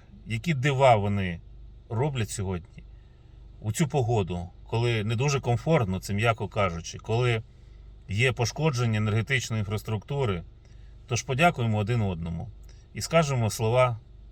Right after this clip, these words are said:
доброти, триматися. Я впевнений, що вже найближчим часом і буде відновлено повністю енергопостачання,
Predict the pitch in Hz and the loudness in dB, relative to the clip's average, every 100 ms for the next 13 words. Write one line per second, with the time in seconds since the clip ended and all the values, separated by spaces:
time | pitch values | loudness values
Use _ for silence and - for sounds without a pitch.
0 | - 110 110 110 101 90 - - - - | -14 -4 0 0 0 -6 -8 -20 -20 -20
1 | - 120 127 107 - - - - - - | -4 -2 2 2 0 -10 -12 -16 -20 -18
2 | - - - - 104 101 156 165 120 104 | -20 -20 -20 -4 0 2 2 2 2 0
3 | - - 104 98 104 107 113 151 151 - | -2 -2 -2 0 0 0 2 2 0 0
4 | 127 110 - - - 110 98 - 117 - | -2 -4 -8 -16 -2 0 0 -4 -12 -14
5 | - - - - - - - 110 107 123 | -20 -20 -20 -20 -20 -14 -4 0 0 0
6 | 117 113 110 131 120 104 101 - 120 107 | 0 0 2 2 2 2 0 -2 -2 -2
7 | - 104 101 98 101 - 101 147 135 110 | -2 -2 0 -2 -4 -6 0 2 2 0
8 | 95 | -4